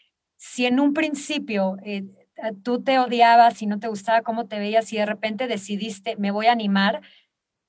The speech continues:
me imagino que no fue fácil, ¿no? Me imagino que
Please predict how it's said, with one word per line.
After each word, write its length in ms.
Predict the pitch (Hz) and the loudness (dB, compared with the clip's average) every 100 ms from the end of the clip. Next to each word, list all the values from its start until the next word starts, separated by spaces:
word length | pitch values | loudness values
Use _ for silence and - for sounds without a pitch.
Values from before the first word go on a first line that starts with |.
| _ - | _ -4
me 120 | 214 | -2
imagino 540 | 220 220 196 262 277 311 | 2 0 0 0 2 0
que 140 | 214 | 0
no 260 | 196 208 202 | 2 2 0
fue 220 | 220 208 | -4 -2
fácil, 500 | 214 214 196 196 185 | 2 2 0 -12 -8
¿no? 220 | 190 220 | -4 -4
Me 120 | 226 | -4
imagino 440 | 208 202 196 214 233 | -4 -6 -4 -4 -4
que 200 | 214 | -6